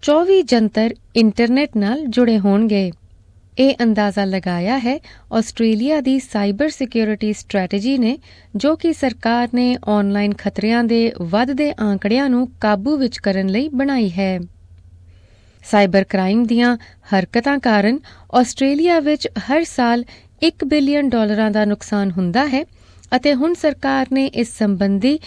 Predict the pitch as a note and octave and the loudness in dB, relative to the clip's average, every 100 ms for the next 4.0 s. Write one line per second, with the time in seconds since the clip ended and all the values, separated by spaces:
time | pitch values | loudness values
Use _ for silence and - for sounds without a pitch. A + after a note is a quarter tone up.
0 | - - F3+ G#3 G3+ F3+ F3+ - B3+ C#4 | -20 -14 0 2 2 0 -4 -2 -2 0
1 | C#4 B3+ C4+ C4+ D4 A4 - - - B3+ | -2 0 0 0 -2 -4 -12 -20 -6 -4
2 | D4 D4 E4 B3+ A#3 G#3+ G3+ C4+ C4+ C4 | -2 -2 0 0 0 -2 0 0 0 -2
3 | A#3+ G3+ - - C#4+ C#4 G#3+ G#3 G3+ | -2 -2 -4 -2 -2 0 0 0 0